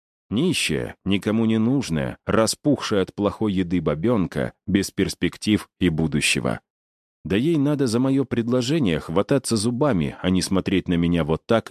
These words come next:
испепеляюще своими глазюками шоколадными. И этот шоколад в них плавится от обиды и злости. И будет во мне ненужное сострадание, блин. Я должна его кровью подписать?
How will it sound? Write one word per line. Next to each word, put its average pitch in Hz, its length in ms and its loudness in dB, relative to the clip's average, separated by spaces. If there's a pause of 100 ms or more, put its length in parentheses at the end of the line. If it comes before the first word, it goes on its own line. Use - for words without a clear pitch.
испепеляюще 90 840 0
своими 82 440 2
глазюками 78 680 0
шоколадными. 69 880 -2 (440)
И 82 60 0
этот 87 320 2
шоколад 92 480 0
в 71 80 -6
них 73 240 -4
плавится 82 540 0
от 73 140 -2
обиды 82 400 0
и - 20 0
злости. 78 680 -2 (500)
И 85 120 0
будет 98 420 0
во 80 140 2
мне 92 380 0 (120)
ненужное 98 640 0
сострадание, 80 960 0
блин. 65 520 0 (680)
Я 123 180 2
должна 117 400 0
его 113 160 0
кровью 110 540 2
подписать? - 720 -2